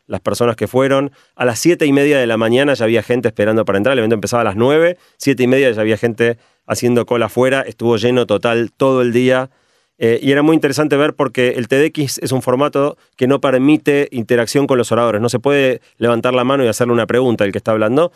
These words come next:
pero los oradores están disponibles durante los, los recreos entre charlas,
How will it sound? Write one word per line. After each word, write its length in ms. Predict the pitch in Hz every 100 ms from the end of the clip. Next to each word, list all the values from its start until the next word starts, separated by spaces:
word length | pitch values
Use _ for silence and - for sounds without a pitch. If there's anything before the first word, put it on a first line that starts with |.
| _ _ _
pero 340 | 165 190 208 202
los 180 | 135 127
oradores 280 | 131 160 143
están 220 | 135 160
disponibles 480 | 151 147 151 175 156
durante 420 | 127 120 120 123
los, 180 | 117 120
los 160 | 117 110
recreos 640 | 120 170 156 123 120 - _ _ _
entre 320 | 131 127 127
charlas, 480 | 123 120 110 139 151